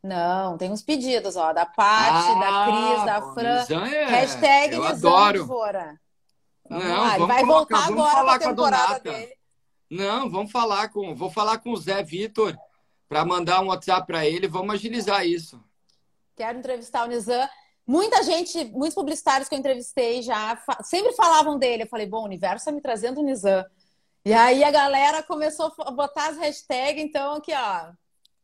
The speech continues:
Speaker 1: Temos que trazer o Nizam na segunda temporada do Dvora Connection. Celo, pra gente fechar.
Speaker 2: Eu quero
Speaker 1: Aqui, ó.
Speaker 2: mandar um beijo pra Aika, que tá aqui, que,
Speaker 1: Tá.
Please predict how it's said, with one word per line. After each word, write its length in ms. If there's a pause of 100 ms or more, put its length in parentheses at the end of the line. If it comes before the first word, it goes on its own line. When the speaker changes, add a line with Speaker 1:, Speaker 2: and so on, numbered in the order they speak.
(100)
Speaker 1:
Temos 300
que 40
trazer 300
o 20
Nizam 220
na 80
segunda 240
temporada 500
do 120
Dvora 280
Connection. 500 (760)
Celo, 760 (100)
pra 220
gente 460
fechar. 580
Speaker 2:
Eu 80
quero 200
Speaker 1:
Aqui, 80
ó. 60
Speaker 2:
mandar 160
um 100
beijo 280
pra 300
Aika, 400
que 120
tá 180
aqui, 480
que, 120
Speaker 1:
Tá. 240